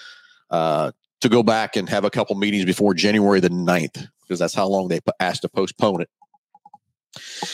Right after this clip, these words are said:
And we'll have a couple meetings with these six or seven people to, to go back and present to the board again why or why not. But I'm saying we need to be racing on that racetrack. Uh, I don't wanna see the racetrack go away. I know there's a lot of people that don't wanna see it go away. Uh, so this ad hoc groups,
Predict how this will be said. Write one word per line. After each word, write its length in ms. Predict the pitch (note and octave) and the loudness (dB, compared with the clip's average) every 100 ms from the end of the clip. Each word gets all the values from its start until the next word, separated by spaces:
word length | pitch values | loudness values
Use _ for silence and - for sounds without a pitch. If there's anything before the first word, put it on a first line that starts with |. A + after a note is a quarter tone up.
| - - | -12 -2
And 80 | G#2 | 2
we'll 100 | G#2 | 4
have 140 | A2+ A#2 | 2 2
a 20 | |
couple 220 | B2+ A2+ | 0 0
meetings 260 | A2+ A2 G2+ | 0 0 0
with 120 | G2+ | 0
these 140 | G#2 | 0
six 180 | - - | -2 -2
or 20 | |
seven 260 | G#2+ G#2+ G2+ | 0 0 0
people 340 | - G#2+ G2+ F#2+ | 0 0 0 0
to, 120 | F#2+ | 0
to 80 | - | 4
go 160 | A2 | 4
back 280 | F#2 F#2+ F#2 | 4 2 0
and 120 | F#2 | -2
present 320 | F#2+ F2 G2+ - | 0 2 2 2
to 60 | |
the 80 | F#2 | 2
board 220 | F#2+ F#2+ | 4 4
again 300 | D#2+ F#2+ F2+ | 4 2 2
why 460 | F2 F#2 F#2+ F#2+ G2 | 2 4 4 2 2
or 100 | E2 | 0
why 220 | E2+ F2+ | -2 -2
not. 400 | F#2 G#2 F#2+ - | 0 0 -2 -4
But 80 | E2+ | -2
I'm 180 | E2+ G#2 | 0 -2
saying 320 | - F#2 F#2+ | -2 0 0
we 120 | F#2+ | -2
need 240 | F2+ G2 G2 | 0 0 0
to 60 | |
be 140 | E2+ E2+ | 0 2
racing 400 | E2 G2 - E2 | 4 2 2 0
on 120 | E2+ | 0
that 140 | D#2+ | 0
racetrack. 580 | D#2+ F#2+ - D2 D#2 - - - - - - | 2 0 2 2 2 -2 -14 -20 -18 -18 -8
Uh, 200 | D2+ D2+ B1+ | -2 0 2
I 80 | |
don't 160 | F2+ G#2 | 2 2
wanna 140 | F#2+ | 2
see 160 | F2+ G#2+ | 2 4
the 100 | F#2 | 4
racetrack 380 | F2+ E2+ F2+ D2 | 2 2 0 2
go 100 | F2+ | 2
away. 260 | D#2+ E2+ | 2 2
I 40 | F#2+ | 2
know 100 | F2 | 2
there's 120 | D#2 | 2
a 40 | |
lot 100 | F2 | 2
of 60 | F2+ | 2
people 200 | G#2+ F#2+ | 0 2
that 200 | E2 D2+ | 0 0
don't 220 | G2 G2+ | 0 0
wanna 180 | F2+ D#2 | 0 0
see 140 | - | 2
it 100 | E2+ | 2
go 180 | D#2+ D#2 | 0 -4
away. 320 | C#2+ C#2 F2 - _ - - - _ | -4 -4 -6 -6 _ -20 -20 -20 _
Uh, 240 | E2 D#2 D2+ | 0 2 2
so 160 | - | 4
this 160 | F#2 F2 | 2 4
ad 160 | G2+ G#2 | 0 0
hoc 200 | G2+ - | -2 0
groups, 360 | G2 G#2 - | -2 -2 -4